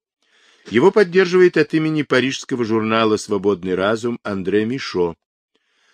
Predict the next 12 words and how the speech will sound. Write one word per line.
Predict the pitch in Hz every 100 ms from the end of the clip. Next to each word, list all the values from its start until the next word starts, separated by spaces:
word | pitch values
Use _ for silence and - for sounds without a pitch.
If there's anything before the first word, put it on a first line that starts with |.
| _
«Голодание | - 104 123 120 104 113 120 127 156 170 _
мы | - 101
считаем | - 104 104 107 101 95
наилучшим | 95 90 98 127 - 135
оружием | 143 147 131 147 147 160 _
для | 92 92
борьбы | 170 92 82 92
с | 73
болезнями, | 82 78 90 85 113 160 175 _ _ _ -
от | 107 -
которых | 101 - 101 90
страдает | - 85 76 87 123 147 -